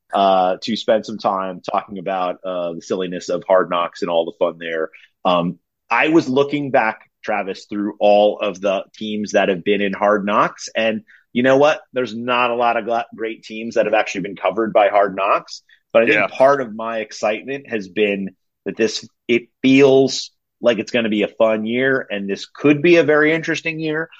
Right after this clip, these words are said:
Speaker 1: Not trying to, you know, say anything too much, but, um, but this could be a, could be an interesting year. And so it's been,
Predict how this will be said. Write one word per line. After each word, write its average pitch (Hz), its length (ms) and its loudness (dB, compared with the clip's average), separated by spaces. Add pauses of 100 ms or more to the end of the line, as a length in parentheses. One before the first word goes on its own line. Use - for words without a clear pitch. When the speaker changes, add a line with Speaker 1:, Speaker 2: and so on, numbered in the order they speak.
(180)
Speaker 1:
Not - 140 -6
trying 110 180 0
to, 107 360 2
you 110 120 -2
know, 98 240 -2 (200)
say 117 180 2
anything 120 300 0
too 147 180 0
much, 104 360 -2
but, 104 300 0
um, 104 380 0 (320)
but 104 100 -8
this 117 160 -8
could 127 240 0
be 131 200 4
a, 113 280 4
could 131 200 -4
be 127 100 -2
an 120 80 -4
interesting 120 480 -6
year. 117 260 2
And 107 220 -2
so 104 180 2
it's 98 220 -6
been, 101 400 -4